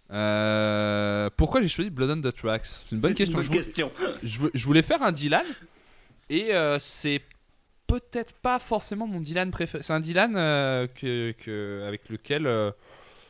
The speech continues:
Speaker 1: que je trouve, euh, pff, je sais pas comment en parler, que je trouve ça, que je trouve très intéressant, très beau et, euh, et assez à part. C'est, ouais, c'est peut-être dans mes deux, trois Dylan préférés. En fait, euh,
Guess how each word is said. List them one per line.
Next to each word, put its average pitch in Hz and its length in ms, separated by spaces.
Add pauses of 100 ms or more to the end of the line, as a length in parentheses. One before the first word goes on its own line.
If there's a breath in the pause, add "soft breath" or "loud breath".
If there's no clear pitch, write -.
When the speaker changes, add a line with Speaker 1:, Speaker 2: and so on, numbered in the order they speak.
(260 soft breath)
Speaker 1:
que 123 160
je 117 160
trouve, 151 340
euh, 107 360 (200)
pff, - 100 (180)
je - 120
sais - 60
pas 139 100
comment 104 240
en 98 40
parler, 95 320
que 117 100
je - 60
trouve 113 120
ça, 117 100
que 104 180
je - 40
trouve - 140
très 143 180
intéressant, 127 440
très 123 220
beau 123 220 (600 soft breath)
et, 110 200
euh, 104 520 (100)
et 107 100
assez 117 260
à 151 120
part. 131 280
C'est, 131 160 (300)
ouais, 120 220
c'est 147 120
peut-être 151 260
dans 127 120
mes 120 180
deux, 120 200
trois 131 240
Dylan 113 300
préférés. 110 360 (400 loud breath)
En 113 120
fait, 180 360 (240)
euh, 117 960